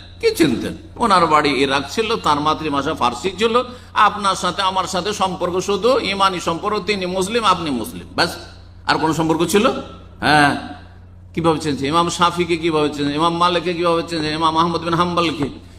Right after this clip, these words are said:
এরা গরিব পরিবারের অধিকাংশই ছিল, আর অনেকে তো দাস, দা-, দা-, দাস ছি-, দাস ছিল।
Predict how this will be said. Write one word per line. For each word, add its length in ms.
এরা 400
গরিব 420
পরিবারের 420
অধিকাংশই 580
ছিল, 340
আর 320
অনেকে 640
তো 100
দাস, 540
দা-, 140
দা-, 200
দাস 460
ছি-, 100
দাস 420
ছিল। 160